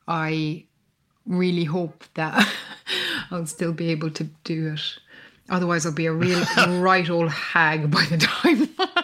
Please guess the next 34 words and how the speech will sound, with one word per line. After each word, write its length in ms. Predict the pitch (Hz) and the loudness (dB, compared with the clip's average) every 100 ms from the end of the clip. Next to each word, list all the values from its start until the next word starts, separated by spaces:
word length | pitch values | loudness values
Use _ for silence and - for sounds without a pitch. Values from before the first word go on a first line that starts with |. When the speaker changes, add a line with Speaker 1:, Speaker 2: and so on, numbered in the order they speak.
| - 494 453 - | 0 -2 -2 0
Speaker 1:
I 60 | 285 | -2
get 240 | 208 254 | 2 2
Speaker 2:
Well, 80 | 170 | 4
what, 80 | 202 | 6
you 60 | |
Speaker 1:
around 60 | 226 | 4
Speaker 2:
think 100 | 220 | 4
you 60 | 175 | 6
Speaker 1:
to 20 | |
Speaker 2:
might 120 | 180 | 6
Speaker 1:
it. 20 | |
Speaker 2:
get 160 | 180 156 | 4 2
too 180 | 202 185 | 2 4
old 220 | 170 156 | 4 0
for 100 | 151 | -4
Juliet? 640 | 135 175 156 156 - 294 | -2 0 2 2 2 2
Speaker 1:
Yeah. 280 | 233 226 196 - 240 - - | 6 6 6 4 2 0 -10
<laughs> 240 | - - | -6 0
Speaker 2:
I, 880 | 392 349 349 320 - - _ 190 185 - | 0 0 -4 -6 -8 -20 _ 2 2 0
I 60 | |
think 160 | 170 214 | -2 -2
you've 100 | 175 | -2
got 140 | 180 | -2
a 60 | 143 | -2
couple 280 | 160 127 131 | -2 -2 -2
of 80 | 117 | 0
years 480 | 135 113 95 - - | 0 0 -2 -6 -4
Speaker 1:
I 140 | 185 | 0
Speaker 2:
to 40 | 190 | 0
Speaker 1:
don't 40 | 180 | 2
know. 220 | 117 95 | 0 0
Speaker 2:
pass. 40 | 269 311 - - - - 208 - 233 _ - - - - - | -2 -2 -6 -12 -16 -16 -14 -14 -16 _ -20 -16 -12 -10 -4
So, 200 | - 240 | 2 2
uh, 400 | - - - - | 2 -6 -14 -14